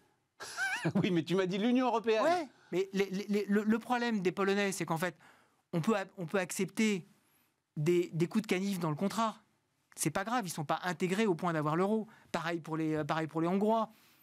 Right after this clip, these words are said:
Speaker 2: Viktor Orban est réélu. C'est un coup de canif, on va pas faire sauter l'Union européenne pour ça. En revanche, dans le cadre d'une union monétaire, c'est inacceptable.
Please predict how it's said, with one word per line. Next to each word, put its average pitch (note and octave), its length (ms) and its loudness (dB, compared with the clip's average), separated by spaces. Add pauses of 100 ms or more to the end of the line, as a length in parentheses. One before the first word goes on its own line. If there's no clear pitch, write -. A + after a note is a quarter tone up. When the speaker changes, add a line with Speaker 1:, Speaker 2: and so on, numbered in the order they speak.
(180)
Speaker 2:
Viktor E3+ 300 2
Orban G3 260 2
est F#3 80 0
réélu. F#3 400 0 (420)
C'est - 140 -2
un F3 80 -2
coup F#3+ 140 -6
de - 40 -18
canif, G#3+ 320 0
on D#3+ 40 -4
va D#3 140 -2
pas F3+ 120 -4
faire F3 160 -6
sauter F#3+ 260 -2
l'Union F3+ 260 2
européenne E3 340 0
pour F#3 100 -8
ça. A3+ 220 -2 (720)
En D#3+ 100 2
revanche, F#3 580 -2 (460)
dans C#3+ 140 0
le C#3+ 60 0
cadre D#3 420 -2 (180)
d'une C#3 340 0
union F#3 220 4
monétaire, D#3 420 0
c'est F#3+ 120 0
inacceptable. G3 560 -2